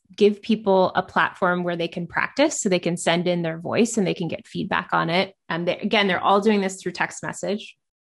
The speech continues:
in order to develop what we call in, in the E S L world, uh, willingness to communicate. Half the battle when it comes to learning a language, if you've ever tried to learn a language,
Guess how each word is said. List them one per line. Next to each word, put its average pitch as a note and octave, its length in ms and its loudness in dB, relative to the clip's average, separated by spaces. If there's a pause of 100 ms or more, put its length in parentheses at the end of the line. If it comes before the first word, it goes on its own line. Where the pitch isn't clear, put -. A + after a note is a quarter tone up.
in B3 100 6
order C4 200 6
to D4 100 -4
develop G3 540 4
what G3 180 0
we G3 80 2
call G3+ 300 2
in, F#3+ 140 0
in F#3 360 -2
the F#3 240 -6
E F3+ 60 0
S F3 180 -8
L C#4 220 4
world, F3 580 -4 (260)
uh, F3 300 2
willingness G3 500 4
to - 100 -14
communicate. - 600 -8 (300)
Half A#4+ 260 2
the - 80 4
battle A3+ 520 4
when A3+ 100 8
it F#3+ 100 4
comes A3 220 6
to F#3+ 80 2
learning F#3+ 260 2
a F3 60 -2
language, G3 640 0 (180)
if G#3 160 0
you've G#3+ 280 6
ever A3 340 4
tried G#3+ 240 2
to G#3 100 4
learn F#3+ 260 0
a F#3 40 0
language, A#3+ 580 4